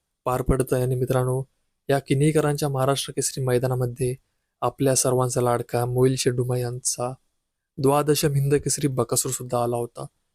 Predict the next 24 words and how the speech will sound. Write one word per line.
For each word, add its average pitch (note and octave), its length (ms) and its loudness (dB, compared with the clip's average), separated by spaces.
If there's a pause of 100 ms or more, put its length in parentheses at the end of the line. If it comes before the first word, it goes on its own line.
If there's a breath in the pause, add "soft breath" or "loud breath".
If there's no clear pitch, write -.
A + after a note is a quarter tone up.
(340)
मित्रांनो, C3+ 400 0
गट C#3+ 260 0
क्रमांक D3 420 0
एकतीस D3 360 0
मध्ये C#3+ 340 2
तास C3+ 220 0
क्रमांक C#3 400 -2
सहा C3+ 240 0
मधून C3+ 380 2 (580)
मोहिल C#3 280 4
शेडुमा C#3+ 460 2
यांच्या C#3 360 2
बकासूरने C3 800 0 (600)
आणि C3+ 180 2
मोरगावकरांच्या C#3 760 2
भोळाशंकरने C3 840 0
गट C3+ 280 0
क्रमांक C3+ 380 0
एकतीस B2+ 340 -2
मध्ये B2+ 400 -4 (500)
गटाला B2+ 380 0
सुट्टा C3+ 360 -2
निकाल C#3 260 2
घेत C3+ 240 2